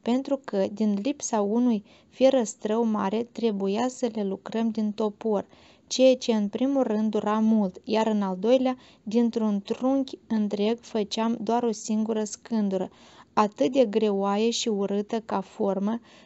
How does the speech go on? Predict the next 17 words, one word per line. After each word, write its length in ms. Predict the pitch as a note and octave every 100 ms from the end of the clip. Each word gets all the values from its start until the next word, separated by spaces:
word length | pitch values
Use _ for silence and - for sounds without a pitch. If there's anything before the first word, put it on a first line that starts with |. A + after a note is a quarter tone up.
| _
că 120 | -
era 340 | A#3+ G#3+ G3+ B3
cu 180 | B3+ A#3+
adevărat 680 | G#3+ G3+ F#3+ F#3+ G3+ A3
asemănătoare 1000 | G#3+ - G#3 G3 F#3+ F#3 - G#3 A3+ A#3+ - - _
unui 380 | A3+ A3 G#3 F#3+ -
trunchi 400 | A#3 A#3+ B3 -
subțiat 640 | - G#3 - - G3 A3
decât 460 | G#3 F#3+ - A3 G#3+
cu 200 | - G#3
o 60 |
scândură. 680 | G3+ - - G#3 F#3 F3+ E3 - - - - - _
Când, 300 | - C4 B3+
în 80 | C4+
sfârșit, 520 | B3+ - G#3 - B3
scheletul 720 | - - A#3 G#3 A#3+ C4 B3 -
acoperișului 1080 | G#3 G#3 A3 G#3 G#3 G3 G#3 - A3+ A#3